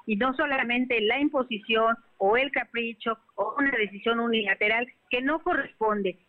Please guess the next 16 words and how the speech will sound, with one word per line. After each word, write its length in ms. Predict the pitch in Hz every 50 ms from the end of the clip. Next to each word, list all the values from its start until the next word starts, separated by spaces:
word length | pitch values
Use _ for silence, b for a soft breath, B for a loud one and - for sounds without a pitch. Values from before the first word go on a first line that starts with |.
| _
ni 140 | - 226 247
al 160 | 254 247 247
tamaño, 640 | - - 226 220 233 254 285 311 330 320 320 330 320
ni 140 | 302 269 226
a 60 | 208
la 120 | 208 208 208
importancia, 760 | 208 202 - 220 220 208 - - 254 285 311 311 311 311 277
ni 140 | 262 233 214
a 40 |
las 180 | 196 190 190 190
características 960 | - 202 190 190 202 214 208 - 202 202 240 269 262 269 - - - 262 254 247 B B B B -
de 100 | 277 294
un 140 | 311 311 294
país 240 | 302 254 247 247 -
como 240 | - 226 196 190 190
México. 500 | 190 190 185 - 180 170 - 180 -